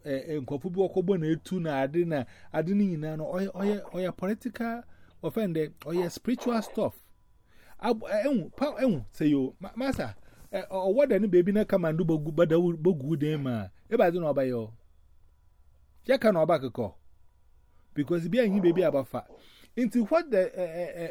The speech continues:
eh, eh, eh, eh, eh, eh, what find the politicians na ye nyi dem. most of them contrast, uh, uh, spirit that is not of God. Nti, eh, when a spirit be as you what's the devil will not, uh, ade bi anyi hɔ a ɔde bɛkyɛ wo free.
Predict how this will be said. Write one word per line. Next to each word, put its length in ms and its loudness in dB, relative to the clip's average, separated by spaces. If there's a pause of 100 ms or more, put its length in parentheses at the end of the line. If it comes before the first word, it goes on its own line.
eh, 200 -4
eh, 220 -2
eh, 260 -4
eh, 200 -8
eh, 400 -6
eh, 20 -6
what 200 -6
find 240 -6
the 140 -6 (360)
politicians 580 0
na 180 -2
ye 200 2
nyi 160 -2
dem. 240 0 (420)
most 320 -2
of 160 2
them 200 0
contrast, 680 -8 (120)
uh, 40 -8
uh, 340 -2
spirit 520 0
that 380 -4
is 140 -8
not 280 -4
of 160 -4
God. 360 0 (960)
Nti, 360 2
eh, 60 0
when 180 2
a 120 8
spirit 420 0
be 80 4
as 160 2
you 180 2
what's 380 0
the 160 -2
devil 380 0
will 120 0
not, 300 -4
uh, 320 -6 (300)
ade 260 2
bi 80 4
anyi 160 8
hɔ 120 4
a 40 0
ɔde 60 0
bɛkyɛ 280 2
wo 60 4
free. 380 -2